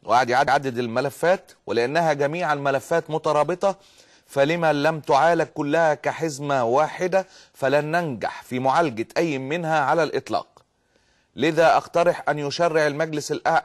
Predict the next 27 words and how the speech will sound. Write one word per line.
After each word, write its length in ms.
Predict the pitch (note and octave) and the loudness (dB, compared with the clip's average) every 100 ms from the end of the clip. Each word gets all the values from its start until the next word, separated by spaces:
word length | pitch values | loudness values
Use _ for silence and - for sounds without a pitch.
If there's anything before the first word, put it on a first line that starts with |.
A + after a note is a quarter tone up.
| - | 0
أن 120 | C#3 | -2
يشرع 460 | D#3+ F3+ - G#2+ A#2 | -2 -4 -4 -4 -2
المجلس 480 | A#2+ D#3+ C3+ B2+ | -4 -6 -6 -4
الأعلى 420 | C#3+ - D3 B2 B2 _ _ - - _ | -2 0 2 0 -2 _ _ -20 -20 _
في 80 | C#3+ | -10
اتخاذ 400 | - C#3+ E3+ D#3 | -6 -2 0 0
الإجراءات 540 | C#3+ C3 C#3 C3 D#3+ | -2 0 2 2 0
التالية 480 | D#3 D#3 C#3 D#3+ D#3 | -4 0 2 2 0
فورا. 420 | C#3 D3+ G#2+ - - _ _ _ _ _ _ - | 2 0 0 -4 -12 _ _ _ _ _ _ -8
واحد، 380 | A2+ D3 - F2 - _ _ _ _ _ _ _ _ _ - | 2 2 2 -8 -20 _ _ _ _ _ _ _ _ _ -10
إقالة 420 | G#2+ D3 E3 E3+ - | -2 2 4 2 0
محافظ 500 | D3 D3+ E3+ D3+ A2+ | -2 2 0 2 0
أسوان 440 | C3+ D#3 E3 F3 C3+ | 0 2 2 2 0
الذي 300 | C#3+ D3 D3 | 0 0 -2
تصرف 560 | D3 C#3 E3+ D#3+ D3+ | -4 -2 0 0 0
في 160 | D3 D3 | -2 -2
الأزمة 460 | C3 - D#3+ D#3 D3 | -2 -2 -2 -2 -2
الراهنة 420 | C#3+ C#3+ D#3 E3 | 0 0 0 -2
بطريقة 520 | D3 D3 D3+ E3 D3+ | -2 0 0 0 0
غير 220 | C#3 D#3+ D3+ | 0 0 -4
مسؤولة 480 | D3 - E3+ F3 | -6 -2 0 0
تسيء 560 | D#3+ D3+ D3 - E3 - _ _ _ - | -2 -6 -8 -6 -6 -8 _ _ _ -4
للحكومة 560 | C3 B2+ C#3+ E3+ D#3+ D3 | -4 -2 -2 0 2 2
والدولة 460 | C#3 B2 D#3+ D3 | 2 2 2 2
المصرية 500 | C#3 C3+ - D#3 C3+ | 0 -4 -4 0 0
معا. 200 | G#2+ - - _ _ _ _ - | 0 -4 -10 _ _ _ _ -8
اثنين، 320 | D#3+ C3+ | -4 -4